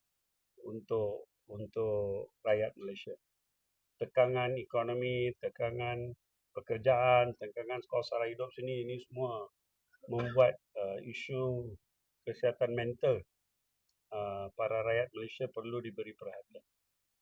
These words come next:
So, ini adalah tujuh usul yang akan di-, dibentang dan di-, dibincang dalam Perhimpunan Agung nanti.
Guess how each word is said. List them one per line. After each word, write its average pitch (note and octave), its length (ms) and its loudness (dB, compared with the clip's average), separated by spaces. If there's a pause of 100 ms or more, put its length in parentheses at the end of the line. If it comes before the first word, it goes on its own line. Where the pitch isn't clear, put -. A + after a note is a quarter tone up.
(1080)
So, A#2 100 -4
ini B2 240 0
adalah A#2+ 380 4
tujuh A#2+ 260 -6
usul B2 400 -6
yang A#2 160 -6
akan A#2+ 320 -8
di-, A2 380 -10 (560)
dibentang C3 580 0
dan A#2 240 0
di-, G2+ 480 -12 (720)
dibincang A#2 560 0 (160)
dalam G#2 320 -4 (960)
Perhimpunan G#2+ 560 -4
Agung G2+ 240 -4
nanti. G2 300 -14